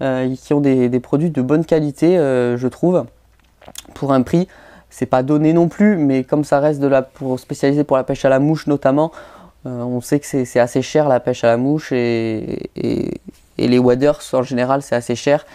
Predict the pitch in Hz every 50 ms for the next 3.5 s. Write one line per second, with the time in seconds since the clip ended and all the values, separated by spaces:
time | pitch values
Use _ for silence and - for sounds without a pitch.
0 | - - - - - 127 120 - 156 - - - 165 147 139 - 151 135 - -
1 | 151 - - - - - - - - - 143 135 135 131 - - - 143 135 127
2 | 120 - - 123 120 117 117 120 127 139 139 - - - - - _ _ - -
3 | 147 135 139 131 - - - 113 _